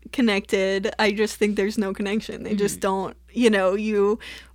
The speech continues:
Speaker 1: how, your abilities has nothing to do with your morality.
Speaker 2: Well,
Speaker 1: They're
Speaker 2: and
Speaker 1: just two different measures.
Speaker 2: and there
Speaker 1: <laughs>
Speaker 2: are, yeah, and there are plenty of blind people in this show who are assholes. <laughs>
Speaker 1: Right. There's a lot of them, I feel like.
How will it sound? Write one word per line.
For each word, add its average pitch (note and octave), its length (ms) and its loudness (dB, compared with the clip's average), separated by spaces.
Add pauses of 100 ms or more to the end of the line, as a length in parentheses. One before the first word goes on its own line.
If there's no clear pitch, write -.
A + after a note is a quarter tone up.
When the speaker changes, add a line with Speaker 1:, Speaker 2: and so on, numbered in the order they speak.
(320)
Speaker 1:
how, G#3+ 340 0
your A3+ 240 4
abilities G#3 600 -2
has G3+ 160 -2
nothing F#3+ 240 -4
to - 60 -12
do - 120 -8
with A3 100 -6
your A3 140 -6
morality. - 360 -8
Speaker 2:
Well, B3 100 2
Speaker 1:
They're A3+ 100 -2
Speaker 2:
and A#3+ 120 2
Speaker 1:
just A3 140 -4
two G#3 180 -10
different G#3 300 -10
measures. - 440 -10
Speaker 2:
and G#3+ 160 -2
there C#4 260 8
Speaker 1:
<laughs> C#4+ 120 6
Speaker 2:
are, A3+ 220 4
yeah, F3 380 2
and F3+ 120 -6
there A3 140 -6
are A3 80 -4
plenty A#3 460 -6
of F#3+ 160 -6
blind F#3 260 -4
people F3 240 -8
in E3+ 160 -6
this E3 140 -8
show D#3+ 260 -4
who D#3+ 160 -8
are C#3+ 240 -6
assholes. - 840 -4
<laughs> - 20 -
Speaker 1:
Right. B3 420 4
There's G4+ 260 4
a F#4+ 120 8
lot A3+ 640 6
of F4+ 120 2
them, F4 540 2
I E4 180 0
feel F4 220 0
like. E4 420 0